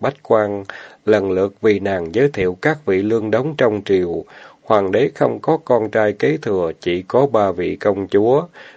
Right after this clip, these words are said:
Vị Sức Vân công chúa này do hoàng hậu sinh ra, lại ung dung cao quý,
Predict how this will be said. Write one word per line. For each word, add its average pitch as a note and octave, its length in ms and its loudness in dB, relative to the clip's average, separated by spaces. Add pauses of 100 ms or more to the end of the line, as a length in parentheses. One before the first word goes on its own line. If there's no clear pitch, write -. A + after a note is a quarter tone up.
(160)
Vị G2+ 200 4
Sức - 300 -2
Vân A#2 220 2
công G#2+ 240 0
chúa C#3 200 2
này G2+ 260 -2
do G#2 300 4
hoàng F2+ 240 -4
hậu F2+ 280 -2
sinh G#2 300 -2
ra, G2 400 0
lại F#2+ 320 -2
ung A2 300 -2
dung G#2 240 2
cao G2 260 0
quý, A#2+ 400 0